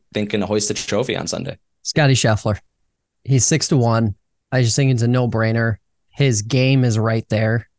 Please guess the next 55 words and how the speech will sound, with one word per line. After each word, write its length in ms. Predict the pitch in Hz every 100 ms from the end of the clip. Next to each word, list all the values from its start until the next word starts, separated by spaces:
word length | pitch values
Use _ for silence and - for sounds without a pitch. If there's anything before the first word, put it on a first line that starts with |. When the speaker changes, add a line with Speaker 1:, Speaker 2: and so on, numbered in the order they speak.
| _ -
Speaker 2:
I 60 |
mean, 260 | 131 123 123
literally 380 | 135 123 117 107
right 260 | 110 110
there. 380 | - 113 120 120 - _ _ _ _
He's 440 | - 127 110 - -
con-, 200 | 156 135
he 180 | - 147
continued 480 | - 123 160 160 139
his 140 | 131
tear 300 | - 139 131
this 180 | 120 123
past 340 | 139 120 110
week. 280 | 135 127 - - - _ -
Uh, 80 | - _ - - _
it's 140 | - -
funny, 280 | 160 156
some, 380 | 123 - 147 135 -
uh, 220 | 110 127
some 200 | - 147
of 40 |
the 60 | 143
folks 280 | 147 135 -
watching 340 | 131 131 139
the 60 | 123
final 280 | 135 131
round 300 | 123 123 131
of 60 | 127
the 80 | 120
U 120 | 127
S 160 | 123 139
Open 260 | 127 135
said 160 | 123 131
he 80 | 117
seemed 240 | 147 135
a 60 | 131
little 200 | 131 120
disengaged 720 | 131 120 131 120 135 120 - - _ - _ _
on 100 | 131
the 60 | 123
final 300 | 143 135 127
few 200 | 139 131
holes. 540 | 135 139 147 - -
I 300 | _ _ _ -
think 120 | 147
it 40 |
was 80 | 135
because 240 | 113 147 123
he 80 |
knew 140 | 123 139
he 100 | 135
was 160 | 113
out 180 | 120 127
of 80 | 139
it. 160 | 147